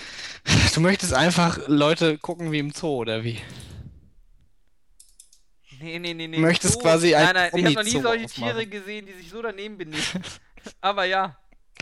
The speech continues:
Speaker 1: Also, d-, ein Promi-Zoo irgendwie. Findest du
Speaker 2: Ich
Speaker 1: das
Speaker 2: gucke
Speaker 1: nicht
Speaker 2: auch
Speaker 1: irgendwie ein bisschen unter deiner Würde? Jetzt nicht unter der Würde dieser Leute, das ist schwierig, aber unter deiner Würde.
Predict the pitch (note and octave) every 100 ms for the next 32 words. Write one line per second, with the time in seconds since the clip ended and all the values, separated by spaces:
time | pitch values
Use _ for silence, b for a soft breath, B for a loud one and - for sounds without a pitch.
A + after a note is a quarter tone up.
0 | B B B B B B - G3 D3 B2+
1 | B2+ E3 E3 F#3 F3+ - D#3+ D3+ C3 -
2 | B2 A#2 - A#2 A2+ A#2+ A#2+ E3 F3+ -
3 | C#3+ C3+ D3+ E3+ F#3+ D3+ D3 D3 D3 -
4 | C#3+ C#3 E3 C#3 C3+ D#3+ D#3 B2 B2+ A#2+
5 | C#3+ - - D#3 F3 G3 G3 F#3 F3 D#3+
6 | D3+ D#3+ D#3 D3+ C#3+ C3 C3+ C#3 B2 B2+
7 | - B2+ - - C#3 C3 B2 A#2+ C3+ C#3+
8 | D#3+ C#3 C#3+ D#3 C#3 A#2 A#2+ A#2 A#2+